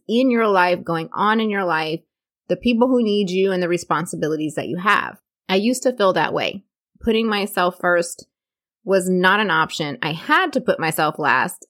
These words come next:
and it just left me feeling so burnt out. Then I realized that caring for myself wasn't selfish. I'm gonna keep saying that.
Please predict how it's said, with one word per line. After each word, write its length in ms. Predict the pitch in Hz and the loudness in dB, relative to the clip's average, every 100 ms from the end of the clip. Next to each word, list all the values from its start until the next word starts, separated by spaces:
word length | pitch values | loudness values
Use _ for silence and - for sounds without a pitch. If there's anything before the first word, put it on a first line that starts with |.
| - | -4
and 160 | 185 160 | -4 -2
it 140 | 160 | -4
just 160 | 190 185 | -4 0
left 200 | 185 196 | 0 0
me 180 | 196 196 | -2 -2
feeling 260 | 170 165 | -2 -2
so 480 | 180 - 185 175 175 | -8 -2 2 4 2
burnt 320 | - 160 160 | 2 0 2
out. 260 | - 92 - _ _ _ _ _ _ _ _ | 0 -2 -4 _ _ _ _ _ _ _ _
Then 200 | 165 202 | -2 2
I 100 | 226 | 4
realized 540 | 262 208 190 180 175 - | 4 4 4 4 2 0
that 220 | 175 - - | -4 -4 -4
caring 260 | 175 175 | -2 -2
for 120 | 185 190 | -2 -2
myself 440 | 190 190 170 165 | -4 -2 -2 -2
wasn't 580 | 160 165 170 170 180 - | 0 2 2 0 -2 -2
selfish. 640 | 175 165 185 175 156 175 - | 0 2 2 0 0 -2 -6
I'm 100 | 160 | -6
gonna 160 | 160 156 | -6 -8
keep 360 | - 208 202 | -4 -4 -4
saying 400 | - 196 202 185 | -4 -2 0 0
that. 220 | 143 - | -2 -4